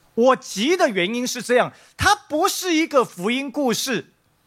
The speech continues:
我不愿你今天来听完马可福音就说，“哦，今天这个讲解非常的清楚。” No，我不是来解经给你听的，我是要来把一个信息，我要把一个消息带给你的，这是神要对每一个人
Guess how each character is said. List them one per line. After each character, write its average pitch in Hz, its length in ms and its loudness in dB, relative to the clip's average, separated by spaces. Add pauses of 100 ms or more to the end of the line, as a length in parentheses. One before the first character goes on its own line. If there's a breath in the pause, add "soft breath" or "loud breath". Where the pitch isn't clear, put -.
(760 soft breath)
我 262 100 4
不 320 220 4
愿 415 180 4
你 302 100 -2
今 339 140 -2
天 370 100 2
来 339 160 2
听 339 220 -2
完 285 160 4
马 269 260 4
可 247 200 -4
福 226 160 -8
音 214 80 -8
就 175 100 -4
说 269 160 -2
，“哦， 285 160 4
今 285 160 -4
天 302 100 2
这 311 80 -4
个 254 140 2
讲 214 340 0
解 208 220 -2
非 254 220 -2
常 202 180 -4
的 196 80 -2
清 247 260 -6
楚。” 151 280 -8
No， 156 640 0 (720 soft breath)
我 247 400 6
不 254 200 -8
是 370 140 -6
来 277 160 2
解 208 340 -2
经 277 240 -4
给 240 140 0
你 220 120 -6
听 247 220 -8
的， 226 80 -2
我 208 300 4
是 247 160 -4
要 330 80 6
来 254 180 2
把 160 440 2
一 294 140 -4
个 247 140 2
信 381 320 2
息， 151 400 -8 (160 loud breath)
我 254 160 6
要 349 60 6
把 220 240 4
一 311 40 -4
个 294 120 0
消 359 340 2
息 208 340 -6
带 302 240 2
给 220 220 2
你 214 140 -4
的， 143 120 -4
这 277 160 -6
是 262 160 -4
神 190 320 0
要 254 120 4
对 240 320 0
每 165 200 4
一 240 120 0
个 208 100 -2
人 170 180 2